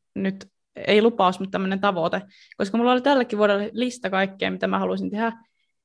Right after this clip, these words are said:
niin sieltä puuttuu tasan tatuointi, ja melkein kaikki niistä muista mä oon niinku tehnyt, ja jotain semmosiakin, mitä mä en ois olettanut, että tapahtuu, niin on tapahtunut, mutta että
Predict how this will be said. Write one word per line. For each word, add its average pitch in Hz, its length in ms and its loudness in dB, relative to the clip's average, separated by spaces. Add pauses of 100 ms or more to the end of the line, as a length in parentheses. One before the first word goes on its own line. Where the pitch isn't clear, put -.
(140)
niin 208 440 -4
sieltä 220 260 2
puuttuu 247 440 0
tasan 202 460 0 (380)
tatuointi, 175 840 0 (260)
ja - 160 -2
melkein 214 380 0
kaikki 220 300 2
niistä 196 240 -2
muista 190 260 -4
mä 180 100 -2
oon 175 100 -2
niinku 180 140 -6 (120)
tehnyt, 202 300 2
ja 190 80 2
jotain 208 260 2
semmosiakin, 196 520 -2
mitä 185 180 -2
mä 185 180 0
en 185 140 -4 (180)
ois 214 340 0
olettanut, 240 680 0
että - 220 -10
tapahtuu, 220 500 2 (360)
niin 180 120 0
on 196 80 0
tapahtunut, 190 540 -2
mutta 202 460 -2 (400)
että 240 420 -4